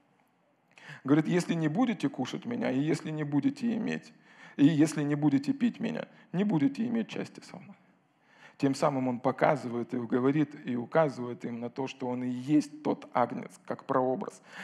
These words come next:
который был распят для того, чтобы сегодня мы переживали искупительную работу, завершённую работу Христа,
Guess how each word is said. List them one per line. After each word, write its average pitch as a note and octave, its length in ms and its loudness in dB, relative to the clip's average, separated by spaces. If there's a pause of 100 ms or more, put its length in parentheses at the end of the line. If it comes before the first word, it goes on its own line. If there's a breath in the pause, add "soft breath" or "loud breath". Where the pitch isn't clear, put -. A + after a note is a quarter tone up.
(180 loud breath)
который C3+ 300 2
был C3 220 2
распят D3+ 400 0
для A#2+ 140 -2
того, C3 220 -2
чтобы C3 280 -4
сегодня C3 440 -2
мы C3 200 0
переживали C3+ 880 0
искупительную C3+ 840 -2
работу, - 400 -2
завершённую C#3 760 -2
работу - 360 0
Христа, - 360 -8